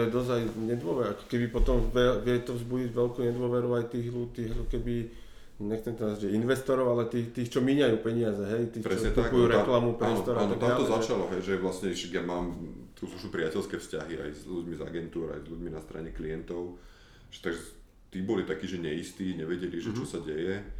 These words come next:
Speaker 2: A stretávalo sa to u mňa, mi volali, že čo teda majú robiť, a že ja neviem, čo máte robiť. Akože ja tam nechodím, som tam zamestnaný, ale absolútne, že neviem.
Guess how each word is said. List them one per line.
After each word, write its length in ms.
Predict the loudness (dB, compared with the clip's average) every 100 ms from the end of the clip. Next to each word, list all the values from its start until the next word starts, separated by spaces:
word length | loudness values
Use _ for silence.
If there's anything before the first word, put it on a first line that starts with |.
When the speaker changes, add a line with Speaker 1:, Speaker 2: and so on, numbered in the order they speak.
| -10 -10 -14
Speaker 2:
A 80 | -10
stretávalo 560 | -4 -2 0 -2 -2 -4
sa 160 | -6
to 80 | -6
u 160 | -6 -6
mňa, 240 | -4 -6
mi 80 | -6
volali, 400 | -6 -4 -4 -6
že 80 | -8
čo 160 | -10
teda 240 | -8 -6 -4
majú 160 | -4
robiť, 320 | -2 -4 -4
a 80 | -6
že 160 | -6 -4
ja 80 | -4
neviem, 160 | -4
čo 160 | -6 -12
máte 160 | -14
robiť. 320 | -12 -14 -14 -16
Akože 240 | -10 -8
ja 40 | -8
tam 160 | -8
nechodím, 480 | -10 -8 -4 -2 -2
som 240 | -4 -8 -12
tam 160 | -10
zamestnaný, 560 | -10 -10 -10 -8 -8 -8
ale 160 | -10
absolútne, 480 | -12 -12 -12 -12 -12
že 80 | -8
neviem. 400 | -6 -6 -8 -12